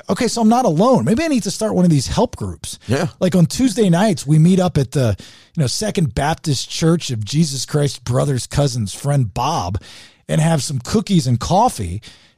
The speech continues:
Speaker 1: And we all can bitch to each other about our black clouds.
Speaker 2: First time. <laughs> First time caller.
Speaker 1: First time sitter.
Speaker 2: Yeah.
Speaker 1: Thanks for the cookies. <laughs> White macadamia is my favorite. My name's Fred. Uh,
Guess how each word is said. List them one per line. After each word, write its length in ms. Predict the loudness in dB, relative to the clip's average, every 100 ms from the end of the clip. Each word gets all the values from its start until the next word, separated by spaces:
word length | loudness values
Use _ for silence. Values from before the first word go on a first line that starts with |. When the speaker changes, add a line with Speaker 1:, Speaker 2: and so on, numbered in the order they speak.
| -6
Speaker 1:
And 140 | 0
we 160 | 4 4
all 180 | 2 2
can 160 | 0
bitch 340 | 0 0 0 -2
to 140 | -2
each 160 | -2 0
other 200 | -2 0
about 180 | 0 -2
our 80 |
black 380 | -2 -2 -2 -2
clouds. 640 | -4 -2 -2 -2 -6 -16 -16 _ _ _
Speaker 2:
First 220 | -8 -6 -4
time. 360 | -2 -2 -6 -10 _ _ _
<laughs> 0 | -10 -8 -8 -8 -6 -4 -4 -6
First 160 | -8 -4
time 140 | -2
caller. 300 | 0 0 -2 -6 -16 -18 -16 -12 -6 0
Speaker 1:
First 220 | 2 4
time 160 | 2
sitter. 360 | 2 2 2 0 -4
Speaker 2:
Yeah. 240 | -4 -4 -6 _
Speaker 1:
Thanks 220 | 0 0 0
for 60 |
the 80 | -2
cookies. 500 | 0 0 0 -6 -8 -14 -14 -20 _
<laughs> 340 | _ _ _
White 160 | 0 4
macadamia 460 | 4 2 2 2 2
is 120 | 0
my 60 | -2
favorite. 440 | 2 2 2 -2 -6 _ _ 0
My 80 | 4
name's 200 | 4 0
Fred. 360 | 0 2 0 -4 _ _ _ _ _ _
Uh, 360 | -2 0 0 -2